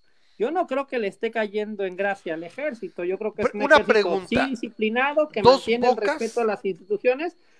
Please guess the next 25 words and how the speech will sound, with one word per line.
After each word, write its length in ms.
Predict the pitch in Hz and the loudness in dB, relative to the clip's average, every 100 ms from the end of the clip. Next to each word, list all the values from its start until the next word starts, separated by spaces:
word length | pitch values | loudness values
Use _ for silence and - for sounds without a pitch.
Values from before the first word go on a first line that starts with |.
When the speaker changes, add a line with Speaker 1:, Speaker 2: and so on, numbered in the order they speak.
| _ | _
Speaker 1:
pero 220 | - 180 | -2 -2
que 80 | 175 | -2
empieza 380 | 180 175 185 262 | -6 -4 -4 -2
a 20 | |
estar 320 | 277 - 180 | -4 -4 -6
cansado. 480 | - 165 170 247 294 | -6 -8 -4 -2 2
Speaker 2:
Dos, 340 | 233 233 277 - | 4 2 0 -4
dos 260 | 220 233 180 | 0 0 0
bocas, 480 | 233 233 240 220 - | -2 0 -2 -4 -6
¿quién 160 | - 220 | -8 -6
la 60 | |
está 260 | 196 - 190 | -6 -4 -6
construyendo? 640 | 175 156 - 131 120 107 - _ _ _ _ _ _ _ _ _ _ _ _ _ _ _ _ _ - | -6 -14 -16 -16 -18 -20 -20 _ _ _ _ _ _ _ _ _ _ _ _ _ _ _ _ _ -18
Speaker 1:
No 360 | 156 165 214 254 | -12 -2 2 4
lo 140 | 240 | 4
tengo 280 | 240 240 226 | 4 2 2
claro, 280 | 220 285 359 | 0 -2 -2
pero 120 | 262 | -6
imagino 320 | 208 196 226 | -6 -6 -6
que 80 | 202 | -6
también 240 | 196 190 190 | -6 -8 -8
es 80 | |
el 100 | 185 | -8
ejército. 460 | 165 277 285 226 185 | -10 -10 -12 -16 -16
Speaker 2:
¿También? 360 | 117 117 160 | -16 -16 -18